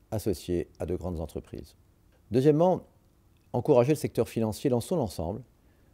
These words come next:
à prendre exemple sur ses expériences, à développer celles qui sont les plus efficaces pour que le secteur se dote progressivement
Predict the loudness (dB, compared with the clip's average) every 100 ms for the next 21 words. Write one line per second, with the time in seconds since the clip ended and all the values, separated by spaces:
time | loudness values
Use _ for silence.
0 | _ _ _ -2 0 0 -2 0 2 2
1 | 2 0 -2 -8 -20 -16 -4 0 2 2
2 | -2 -14 -8 -4 -4 -2 0 2 0 -4
3 | -6 -2 -2 0 -2 0 2 4 2 -2
4 | _ _ _ -6 2 4 4 0 -6 -10
5 | -10 -6 -2 -2 -2 -4 -4 -4 -2 0
6 | 0 -2 -10 -2 0 0 -4 -2 -2 0
7 | -2 0 -2 -2 -2 0 0 -4 -6 -4
8 | 0 0 -2